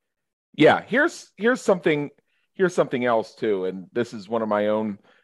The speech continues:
experiences. I think if we wanna talk about the networking side of this, a few years ago when I first joined my local Rotary chapter, I had to order my name badge 'cause we were, we're name badges of the meeting. They'll have your name and then they'll have some sort of descriptor underneath about the type of industry you're in.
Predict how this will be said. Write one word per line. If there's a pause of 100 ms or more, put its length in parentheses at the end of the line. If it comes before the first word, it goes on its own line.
(160)
experiences.
I
think
if
we
wanna
talk
about
the
networking
side
of
this, (340)
a
few
years
ago
when
I
first
joined
my
local (240)
Rotary
chapter, (300)
I (340)
had
to
order
my
name
badge
'cause
we
were,
we're
name
badges
of
the
meeting.
They'll
have
your
name (320)
and
then
they'll
have
some
sort
of
descriptor
underneath
about
the
type
of
industry
you're
in.